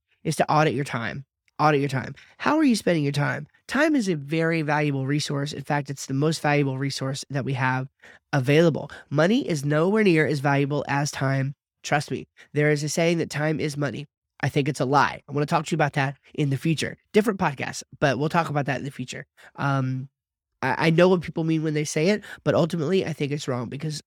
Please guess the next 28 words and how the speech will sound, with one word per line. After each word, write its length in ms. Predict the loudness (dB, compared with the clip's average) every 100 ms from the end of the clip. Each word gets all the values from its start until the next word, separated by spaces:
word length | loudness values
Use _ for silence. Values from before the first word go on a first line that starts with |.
| _ _ -10
time 280 | -2 0
is 100 | 0
so 160 | 0 0
much 180 | 0 0
more 140 | -4
valuable 540 | -4 -4 -4 -8 -16 -20 _ _
than 340 | -2 -2 -2
money 320 | -6 -8 -6 -8
is. 160 | -8 -4
Money 340 | 0 2 2
is 140 | 0 -4
fleeting. 320 | -4 -4 -4
Time 240 | -4 -2
is 100 | -4
forever. 440 | -6 -6 -8 -12 -18 _ _ _ _ -10
Think 140 | -6
about 200 | -6 -8
that. 180 | -12 -14 _ _ -4
Money 300 | -2 0 -2
is 120 | -6
fleeting. 380 | -8 -10 -10 -18 _
Time 220 | -8 -6
is 80 | -6
forever. 380 | -8 -8 -10 -10
We'll 100 | -10
talk 200 | -2 -2
about 240 | 0 -2 2
that 220 | 0